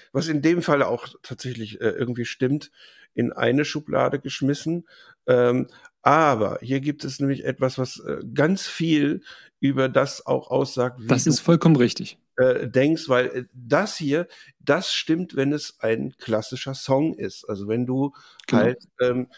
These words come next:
Speaker 1: zum Beispiel mit, äh, so einem Workstation-Gerät hier sowas machst, ne, ohne, ohne das Gerät hier drauf, also sowas hier, <laughs> ne, also du baust dir einen, einen Song mit so einem,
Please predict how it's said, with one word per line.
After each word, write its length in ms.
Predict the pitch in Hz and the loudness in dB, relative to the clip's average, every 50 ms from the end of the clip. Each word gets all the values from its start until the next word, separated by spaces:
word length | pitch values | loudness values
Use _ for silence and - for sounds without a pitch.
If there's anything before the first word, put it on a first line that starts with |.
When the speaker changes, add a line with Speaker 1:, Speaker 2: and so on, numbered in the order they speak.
| _ _ _ | _ _ _
Speaker 1:
zum 220 | - - 113 117 | -8 -6 -4 0
Beispiel 600 | 107 107 120 143 139 - - 151 151 160 165 - - | 0 2 0 0 -2 -4 -6 -4 -2 -2 -2 -4 -4
mit, 360 | - 120 120 117 - - _ | -4 -4 -4 -4 -6 -12 _
äh, 200 | - 120 117 113 - - | -2 0 0 0 -2 -6
so 200 | 113 107 120 120 | -8 -6 -4 -2
einem 360 | 120 120 117 117 113 113 - _ _ - - - - - | 0 0 0 -2 -4 -6 -12 _ _ -6 -6 -6 -2 0
Workstation-Gerät 1500 | 135 160 170 170 - - - 131 135 139 135 - 151 143 143 - - 123 139 131 - 117 113 113 117 120 120 - - - _ - _ _ _ | 0 0 0 -2 -6 -4 -2 -2 -2 -2 -2 -2 -2 -2 -2 -2 -4 -4 -6 -4 0 0 2 2 2 2 0 -4 -10 -18 _ -20 _ _ _
hier 340 | _ - 120 117 110 98 - - - 120 | _ -4 -2 0 0 -2 -4 -6 -10 -10
sowas 500 | 117 113 127 147 151 156 156 151 - - | -6 -4 -4 -2 -2 -2 -4 -4 -4 -2
machst, 500 | 139 139 139 139 - - - - - _ _ _ | -2 0 0 -2 -6 -12 -18 -20 -20 _ _ _
ne, 220 | - 113 120 120 - | -4 -4 -4 -4 -4
ohne, 300 | 123 131 131 127 127 - | -4 -2 -2 -2 -4 -4
ohne 240 | - 120 123 117 113 | -4 -6 -4 -4 -6
das 160 | 113 110 - | -8 -10 -8
Gerät 320 | - 110 104 107 110 110 | -10 -6 -4 -4 -4 -4
hier 120 | - 113 107 | -6 -8 -8
drauf, 320 | - 117 120 135 135 - - | -4 -2 -2 -2 -2 -4 -6
also 280 | 110 101 107 - - _ _ - - - - - - - - | -6 -6 -6 -10 -12 _ _ -10 -8 -6 -6 -6 -6 -6 -2
sowas 380 | 156 175 185 190 190 - - - | -2 0 0 0 -2 -2 -4 -4
hier, 320 | 170 170 185 196 214 - _ _ | -2 0 0 0 -2 -6 _ _
<laughs> 540 | 240 202 - _ - 170 180 - 147 135 - | -4 -4 -4 _ -14 -14 -12 -12 -14 -6 -2
ne, 120 | 131 139 | 0 2
also 200 | 139 147 127 135 | 2 0 0 -2
du 100 | 127 135 | -6 -4
baust 400 | 113 127 123 131 156 156 - - | 2 4 4 4 4 2 0 -2
dir 120 | 143 131 | -2 -2
einen, 180 | 120 120 - - - - - - - _ | -2 -2 -6 -8 -10 -18 -20 -20 -14 _
einen 120 | 101 104 104 | -8 -6 -6
Song 460 | - - - 170 185 208 214 208 - - - _ _ | -4 0 2 2 2 2 -2 -6 -10 -18 -20 _ _
mit 240 | _ 123 127 120 - | _ -2 -2 -2 -2
so 120 | - 123 117 | -2 0 2
einem, 280 | 113 110 110 110 113 | 2 2 0 -2 -4